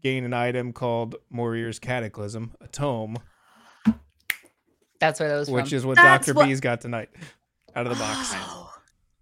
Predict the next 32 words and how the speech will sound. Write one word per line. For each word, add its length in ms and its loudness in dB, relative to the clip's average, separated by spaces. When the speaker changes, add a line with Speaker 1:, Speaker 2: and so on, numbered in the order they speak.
Speaker 2:
Which, 140 6
Speaker 3:
Oh. 240 0
Speaker 2:
small 300 6
fun 200 4
note, 260 4
she 140 6
also 200 8
played 220 0
a 40 -2
frog 380 4
that 140 0
couldn't 240 -2
read. 260 -4
Except, 220 8
Speaker 3:
Also 120 4
Speaker 2:
no, 120 12
but 120 4
Speaker 3:
this. 80 6
Speaker 2:
you 80 4
could 180 4
read 260 6
giant. 460 2
That 80 6
was 100 6
the 200 4
only 260 4
language 340 2
Speaker 1:
Different 180 0
Speaker 2:
you 60 2
could 60 0
Speaker 1:
frog. 60 -2
Speaker 2:
read. 240 -4